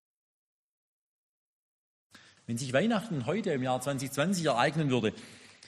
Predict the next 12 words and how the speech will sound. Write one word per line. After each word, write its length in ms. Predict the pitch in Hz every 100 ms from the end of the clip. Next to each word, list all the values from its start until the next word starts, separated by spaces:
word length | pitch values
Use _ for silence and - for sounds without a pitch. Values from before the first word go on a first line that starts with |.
| - _ _ _ _ _ _ -
mit 120 | 120
dem 240 | 135 127 98 - -
Jahr 340 | 117 160 196
mit 160 | 175 -
ganz 280 | 202 214 -
vielen 300 | 208 196 160
Ängsten, 600 | 202 233 214 - 185 165
mit 160 | 139
weltweitem 520 | 156 185 180 170 160
Durcheinander, 600 | 170 220 180 170 156 147
welche 340 | 156 208 202 165
Rolle 500 | 120 165 170 156